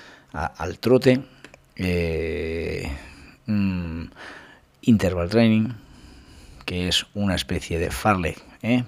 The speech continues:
pero con ritmos más rápidos, con, con una recuperación quizás un pelín más larga, series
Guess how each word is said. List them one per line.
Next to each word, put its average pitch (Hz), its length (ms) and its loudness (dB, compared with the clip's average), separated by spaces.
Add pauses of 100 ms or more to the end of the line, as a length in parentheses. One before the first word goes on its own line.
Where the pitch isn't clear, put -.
pero 85 200 -6
con 87 200 -12
ritmos 92 400 -6
más 85 240 -4
rápidos, 87 500 -6 (640)
con, 78 1000 -2
con 87 160 -4
una 90 220 0
recuperación 85 1160 -6
quizás 90 400 -6
un 90 80 -10
pelín 87 240 -4
más 110 160 -2
larga, 135 480 0 (760)
series 123 760 8